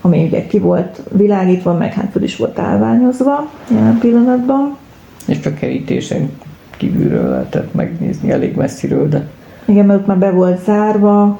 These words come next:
Speaker 2: azért így is kellett egy nagy látószög, hogy elférjen, tehát
Speaker 1: Ez egy hatalmas nagy templom. A, hát tulajdonképpen itt a,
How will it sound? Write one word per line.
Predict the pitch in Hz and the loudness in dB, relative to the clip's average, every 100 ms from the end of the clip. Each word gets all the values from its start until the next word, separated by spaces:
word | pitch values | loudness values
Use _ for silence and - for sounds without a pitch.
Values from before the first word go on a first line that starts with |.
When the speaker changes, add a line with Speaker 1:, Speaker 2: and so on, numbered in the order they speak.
| 208 | -2
Speaker 2:
azért | 147 147 139 | -2 -2 -2
így | 143 135 | -2 0
is | 131 | -2
kellett | 147 127 123 - | -2 -2 -2 -4
egy | 131 | -4
nagy | 127 127 | -2 -2
látószög, | 131 - - 139 147 | -2 -2 -2 -2 -4
hogy | 147 - | -4 -2
elférjen, | 175 - - - 135 170 196 | -2 -2 -4 -2 0 0 0
tehát | - 151 147 - - - - - - - | -4 -8 -12 -20 -20 -20 -20 -20 -20 -8
Speaker 1:
Ez | 190 | -2
egy | 185 190 - | 0 0 -2
hatalmas | 208 - 196 185 190 - | -8 -4 -4 -2 -6 -6
nagy | - - | -10 -10
templom. | - 202 226 254 277 302 - _ _ _ - - | -2 0 2 0 0 -4 -12 _ _ _ -20 -8
A, | |
hát | 208 202 - 214 208 | -4 -4 -4 -6 0
tulajdonképpen | 208 202 208 202 208 202 | 0 2 0 0 2 2
itt | 202 208 | 2 0
a, | 202 196 | -2 -2